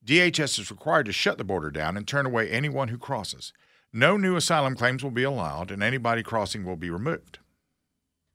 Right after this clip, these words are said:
But there's some things to this now. Uh, first of all,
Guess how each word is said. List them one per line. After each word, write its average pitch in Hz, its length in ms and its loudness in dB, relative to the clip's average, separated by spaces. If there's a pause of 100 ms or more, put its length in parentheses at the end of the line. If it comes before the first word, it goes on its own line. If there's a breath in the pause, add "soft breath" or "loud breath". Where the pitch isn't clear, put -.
(120)
But 180 240 4 (1080)
there's 76 180 -6
some 110 140 -8
things 82 340 -6
to 82 140 -10
this - 200 -16
now. - 180 -20 (1600)
Uh, 95 220 6
first 170 320 -2
of 110 60 -4
all, 92 220 -2